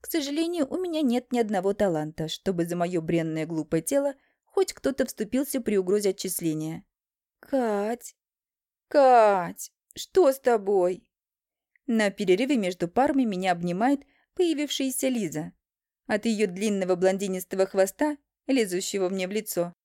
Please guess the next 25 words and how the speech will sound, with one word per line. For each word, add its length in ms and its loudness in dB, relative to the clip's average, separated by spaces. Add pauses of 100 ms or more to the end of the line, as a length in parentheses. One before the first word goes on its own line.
(360)
пахнет 420 0
не 100 2
только 260 0
духами, 440 2
но 160 -2
и 60 0
качественным 760 -2
ароматным 520 0
кофе. 460 -4 (680)
Похоже, 440 2
кто-то 320 0
не 160 -2
сильно 320 -2
застрял 400 0
в 40 -18
пробке 460 -2 (380)
и 140 4
провел 420 2
утро 260 2
в 80 -4
кофейне 420 0
неподалеку, 680 2
поедая 500 4
любимый 440 -4
цезарь. 500 -2